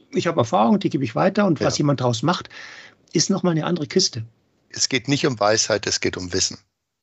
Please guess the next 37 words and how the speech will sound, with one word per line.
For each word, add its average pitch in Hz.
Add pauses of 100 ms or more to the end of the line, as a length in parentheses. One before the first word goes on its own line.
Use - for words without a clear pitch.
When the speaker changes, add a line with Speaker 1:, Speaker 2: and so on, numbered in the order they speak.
(100)
Speaker 2:
Das 98
ist, 123
glaub 101
ich, 92
ein 107
großer 104
Unterschied. 104
Und 107
dann 147
hast 196
du 196
dir, 165
dann 127
hast 156
du 160
auch 156
dieses, 139
das -
ist -
ja 151
ein 110
hybrides 139
Buch. 104
Habe 104
ich 117
das -
richtig 123
verstanden? 175
Also 123
es 123
braucht 127
dieses 123
Buch, 165
aber 113
es -
gibt -
gleichzeitig, 123